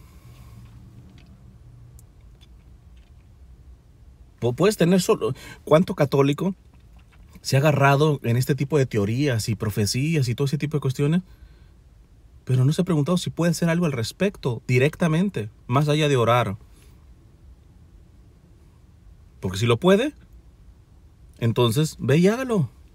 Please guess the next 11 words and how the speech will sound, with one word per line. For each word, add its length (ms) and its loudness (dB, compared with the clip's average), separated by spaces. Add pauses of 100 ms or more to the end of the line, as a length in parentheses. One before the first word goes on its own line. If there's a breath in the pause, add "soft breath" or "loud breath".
(380)
Si 140 2
no 120 6
puede, 380 4 (520)
por 140 2
favor, 400 2
listo, 500 0 (300)
no 180 2
se 120 -2
siga 260 0
revolcando 640 0
ahí. 220 -2